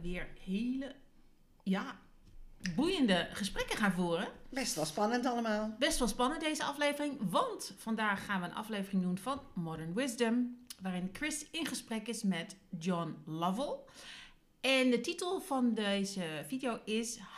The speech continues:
Speaker 1: How to Defeat Your Inner Coward.
Speaker 2: Eeuw, dat wil je natuurlijk niet weten, maar we gaan het wel over hebben,
Speaker 1: Ja,
Speaker 2: over die coward.
Speaker 1: precies, we gaan het hebben over die innerlijke lafaard,
Speaker 2: Ja.
Speaker 1: die we eigenlijk allemaal ook wel in ons hebben. Dus, eh,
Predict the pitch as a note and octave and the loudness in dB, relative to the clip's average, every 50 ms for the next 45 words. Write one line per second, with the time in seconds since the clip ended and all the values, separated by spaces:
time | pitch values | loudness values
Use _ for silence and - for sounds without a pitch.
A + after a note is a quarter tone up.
0 | - F#3+ A#3 C4 D4 E4+ F4+ F4+ - C#4+ A#3 F#3+ G3 F#3+ F#3 F#3+ - - A#3+ C4 | 2 6 6 6 6 4 2 0 0 0 0 4 4 2 2 2 -2 -2 -2 -2
1 | C#4 C#4 - - F3 F3 E3 D#3 - D3+ - F#3 F3+ G3+ A#3+ C4 B3 - - A3 | -2 -2 -4 -4 -4 -2 -2 -4 -6 -6 -4 -2 0 0 0 -2 -4 -8 -8 -6
2 | G#3+ F3 D3 - - - - - - - - _ _ _ _ _ _ _ _ _ | -6 -6 -6 -6 -8 -10 -10 -14 -18 -20 -20 _ _ _ _ _ _ _ _ _
3 | _ _ _ _ _ F#3 E3 D3+ C#3+ A2 D3+ C#3+ B2+ A2+ A2 G2+ - - - - | _ _ _ _ _ 0 0 0 0 -2 -4 -8 -6 -6 -6 -6 -6 -8 -10 -10
4 | - G#2+ - - D#3 D3+ D#3 F#3+ G3 G3 F3+ D#3+ D#3 D#3 - D#3 D#3 D#3 D#3 C#3 | -10 -10 -8 -8 -6 -2 0 0 0 0 0 -2 -2 -2 -4 -6 -4 -4 -4 -4
5 | C3 C#3+ D#3 F#3 - - A4 - - - - _ _ _ - D3+ C3+ C3+ C3 B2+ | -4 -4 -6 -6 -8 -10 -12 -12 -16 -20 -20 _ _ _ -14 -14 -12 -10 -8 -8
6 | C3 C3+ D3+ A3 D4+ F4+ F4 D#4+ - B3+ A3+ F#3 E3 - D4 E4 - G3 F3+ - | -6 -6 -4 -4 -4 -4 -6 -8 -8 -8 -8 -2 2 2 4 6 6 4 4 2
7 | - D#3 - B2 C3+ C3 C3+ - - - - B3+ C#4+ C4+ G3 A#3+ D4 C#4 B3 D4 | 0 0 0 0 -2 -4 -6 -8 -10 -4 2 4 6 6 6 8 8 6 6 6
8 | - - A3 G#3+ - A3+ G#3+ G#3 G3+ F#3+ G3+ A#3 B3+ C4 B3+ - - - G#3+ A3 | 4 2 2 2 4 4 2 2 2 2 2 2 2 2 2 0 0 0 0 0
9 | G#3+ G3 F#3+ G3+ G3 G3 F#3+ - - - D#4 D#4+ D4 C#4+ B3+ A#3+ A3+ A3 A3+ G3+ | 2 2 2 2 2 2 0 -4 -4 -2 0 2 2 2 2 2 2 2 0 0
10 | F#3 F3+ F3 G#3 D#4 - - G#3 F3+ F3 G3+ D4 A4+ - - - - D#3+ F#3 A3+ | 0 2 2 2 2 4 6 8 8 10 10 8 6 2 -4 -4 4 6 8 8
11 | F3 - - - - - - G#3 B3+ B3 B3+ - - - B3+ C#4+ E4 F#4 E4+ - | 8 4 0 -10 -16 -6 0 2 4 4 4 4 4 6 8 8 10 8 6 6
12 | D4+ C4 - - - B3 B3+ A#3 A#3+ A#3 A3+ G3 D3 A3 G3+ G3+ G#3 G3 - A3+ | 4 2 4 4 6 6 6 8 8 6 6 6 4 2 2 4 2 4 4 4
13 | B3 C#4 C4+ C4 B3+ B3+ B3 B3 B3 C#4 D#4 C5 - - - - _ _ _ _ | 6 6 6 6 6 6 4 6 6 4 4 2 0 -6 -14 -20 _ _ _ _
14 | _ _ _ _ - - - - - - - G3+ G#3 G#3 G3+ G3 - - - - | _ _ _ _ -20 -20 -8 -8 -8 -6 -4 0 0 2 2 2 0 -4 -4 -2
15 | G3+ | 0